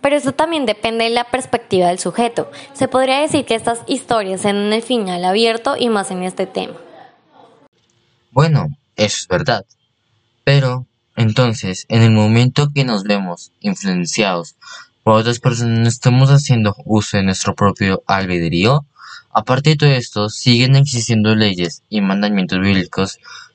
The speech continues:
Speaker 2: y aunque estés en tu derecho de romperlos o no, siempre vendrá un castigo.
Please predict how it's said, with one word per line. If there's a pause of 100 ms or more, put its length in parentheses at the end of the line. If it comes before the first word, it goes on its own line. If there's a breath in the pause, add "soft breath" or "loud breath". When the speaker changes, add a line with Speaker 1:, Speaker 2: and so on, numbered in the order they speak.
(140)
Speaker 2:
y
aunque
estés
en
tu
derecho
de
romperlos (140)
o
no, (440 loud breath)
siempre
vendrá
un
castigo.